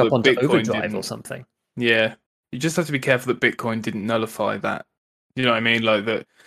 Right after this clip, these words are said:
Speaker 1: I suppose you, you make the decision on whether the Bitcoin ends up running your hideout because of the costs, or whether you're just using the, the Bitcoin generator and earning money to buy kits. I don't know. Yeah, it's, it's a, it's a strange one.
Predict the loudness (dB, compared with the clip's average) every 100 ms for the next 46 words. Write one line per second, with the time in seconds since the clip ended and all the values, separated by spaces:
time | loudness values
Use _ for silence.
0 | -20 _ _ _ _ -2 4 2 4 0
1 | 0 0 0 -2 -10 -8 -6 -6 -6 -6
2 | -4 -2 -4 -4 -2 -2 0 0 0 -2
3 | -4 -2 -2 -2 -2 -4 0 2 4 2
4 | 2 -2 -8 -6 -6 -6 -2 -2 -2 -6
5 | -12 -12 -12 -16 _ _ 0 2 2 0
6 | 0 0 0 -2 -2 0 2 2 0 -2
7 | -2 -2 0 -4 -6 -8 -8 -8 -10 _
8 | _ _ -6 -2 -2 -2 -6 -4 -4 -4
9 | -6 -8 -6 -4 -2 -2 -4 -4 -4 -6
10 | -8 -8 -10 -8 -6 -6 -8 -10 -10 -14
11 | -4 0 2 4 4 4 4 0 -2 -8
12 | -10 -20 -20 -18 -20 _ -6 -4 -8 -10
13 | -10 -8 -4 -2 -2 -4 -6